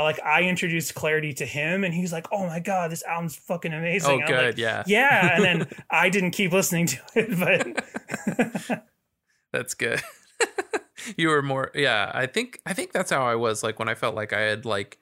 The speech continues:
Speaker 2: uh, discovered punk rock, and I was like, "All right, I'm gonna listen to, like, Rudimentary Peni and,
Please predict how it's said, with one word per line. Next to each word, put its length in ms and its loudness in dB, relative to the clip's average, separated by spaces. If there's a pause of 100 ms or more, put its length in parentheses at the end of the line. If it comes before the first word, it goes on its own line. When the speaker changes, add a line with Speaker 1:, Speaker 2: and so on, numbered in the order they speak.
(360)
Speaker 2:
uh, 320 -2 (100)
discovered 720 0
punk 260 -4
rock, 400 0
and 140 -2
I 80 0
was 160 -4
like, 120 -8
"All 60 -4
right, 140 2
I'm 80 -2
gonna 140 -2
listen 280 -6
to, 180 -2
like, 220 -6
Rudimentary 480 -2
Peni 640 -4
and, 460 -4